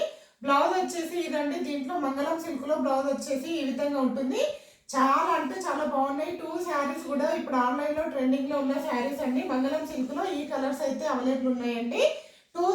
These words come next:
శారీస్ తీసుకుంటే మీకు ఆఫర్లో వస్తుందండి. సింగిల్ శారీ అయితే సిక్స్ హండ్రెడ్ పడుతుందండి. ఇది కూడా సేమ్ సిక్స్ హండ్రెడ్ పడుతుంది. ఆఫర్లో కాబట్టి లెవెన్ ఫార్టీ రూపీస్కి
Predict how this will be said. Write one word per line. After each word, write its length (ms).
శారీస్ 460
తీసుకుంటే 480
మీకు 240
ఆఫర్లో 400
వస్తుందండి. 640
సింగిల్ 360
శారీ 380
అయితే 200
సిక్స్ 220
హండ్రెడ్ 280
పడుతుందండి. 600
ఇది 220
కూడా 260
సేమ్ 300
సిక్స్ 220
హండ్రెడ్ 300
పడుతుంది. 460
ఆఫర్లో 500
కాబట్టి 500
లెవెన్ 300
ఫార్టీ 420
రూపీస్కి 420